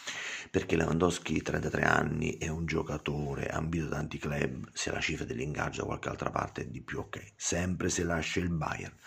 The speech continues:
Duemilaventitré, cinquanta milioni di euro, l'anno prossimo quindici milioni di euro ingaggio annuale, decreto crescita, parliamo di un quaranta per cento, vai sui sei milioni di euro, gestibilissimo. Quindi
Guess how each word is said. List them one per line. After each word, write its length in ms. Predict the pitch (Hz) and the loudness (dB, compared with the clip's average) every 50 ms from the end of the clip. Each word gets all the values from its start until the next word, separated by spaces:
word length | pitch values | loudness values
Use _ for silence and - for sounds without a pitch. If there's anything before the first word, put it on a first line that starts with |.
| - - - - - - - - - - - | -4 -2 0 0 0 -2 -4 -6 -6 -4 -2
Duemilaventitré, 920 | - 87 92 85 87 85 85 85 90 90 85 104 101 101 - 113 107 107 | 2 4 6 6 6 4 4 2 2 4 4 4 4 8 10 10 10 10
cinquanta 400 | 98 - 92 80 85 90 80 - | 8 6 4 6 4 6 6 6
milioni 240 | 82 85 85 87 87 | 4 4 4 4 4
di 160 | 82 87 90 | 4 6 6
euro, 580 | 90 85 87 87 90 82 85 90 87 85 87 87 | 8 8 8 8 8 6 6 6 6 6 8 6
l'anno 240 | 80 69 76 85 82 | 6 6 4 4 4
prossimo 680 | 80 78 73 78 - - - - 87 90 87 90 87 - - - - - - - - - | 2 2 0 -2 -2 -2 -2 0 2 2 2 2 2 0 -4 -6 -6 -8 -10 -12 -16 -4
quindici 280 | _ - 95 92 90 92 | _ 2 2 4 4 4
milioni 180 | 95 95 90 90 | 4 4 2 2
di 60 | 90 | 2
euro 200 | 87 85 82 82 | 2 4 4 4
ingaggio 340 | 85 87 85 87 82 85 90 | 4 4 4 2 4 4 4
annuale, 500 | 87 92 92 87 85 - - 87 85 82 | 6 6 8 8 8 8 6 4 4 4
decreto 400 | 80 82 - 80 76 78 80 78 | 4 2 2 2 2 2 2 2
crescita, 640 | - 80 82 85 82 - - - 82 76 82 78 | 2 4 4 6 6 6 6 6 4 2 0 0
parliamo 540 | 76 - - 73 80 85 82 82 78 78 80 | 2 0 0 2 2 2 2 2 2 0 0
di 300 | 76 69 90 90 90 82 - - - - - - - - - | 0 0 0 -2 -2 -4 -6 -10 -10 -8 -8 -8 -8 -12 -6
un 480 | _ 85 87 90 90 87 85 87 85 82 | _ 0 2 2 2 2 2 2 0 0
quaranta 280 | - - - 82 78 80 | 2 2 2 2 4 4
per 160 | 78 80 76 | 4 4 4
cento, 260 | - - 82 - - | 4 2 0 0 2
vai 140 | - 82 82 | 2 2 4
sui 120 | - - 78 | 4 4 2
sei 140 | - 90 | 2 2
milioni 220 | 80 82 82 80 78 | 2 2 2 2 0
di 100 | 73 76 | 0 0
euro, 280 | 65 - 69 69 - - | -2 -2 -4 -6 -8 -8
gestibilissimo. 1120 | - 76 87 87 - - 85 76 62 - - - - - - - - - - - - - _ _ _ - - | -4 -2 0 0 0 -2 -2 -4 -4 -4 -4 -4 -2 -2 -2 -2 -2 -4 -6 -8 -8 -10 _ _ _ -14 -12
Quindi 260 | - - 76 - - | -6 -6 -6 -6 -6